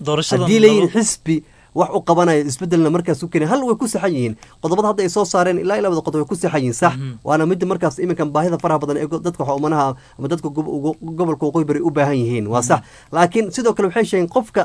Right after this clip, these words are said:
Speaker 2: aan, anaga markaas aan la safanayno, waan la xisaabtamaynaa oo sidoo kale waa in miiska ay noo soo saaraan baahida markaas mar hore aan gudbinay. Waa sax, ayadana waa, waa, way ku saxan yihiin. Laakiin hasha keli ay ku ca-, markaas ay ku,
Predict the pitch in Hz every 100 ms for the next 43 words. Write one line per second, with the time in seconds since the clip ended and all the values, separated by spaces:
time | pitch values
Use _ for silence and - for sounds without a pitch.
0 | - 170 208 180 202 190 190 175 156 165
1 | 202 175 170 175 151 117 113 - - -
2 | 143 196 180 175 160 185 165 147 139 143
3 | 135 175 151 139 131 - _ 143 143 185
4 | 190 175 151 160 196 170 143 151 156 156
5 | 135 127 143 175 160 170 147 135 147 165
6 | 143 151 139 117 104 104 104 - - -
7 | 135 131 165 156 143 131 131 131 131 135
8 | 143 139 175 139 131 113 104 - - 127
9 | 123 160 180 165 - 180 143 185 139 143
10 | 139 170 165 131 135 135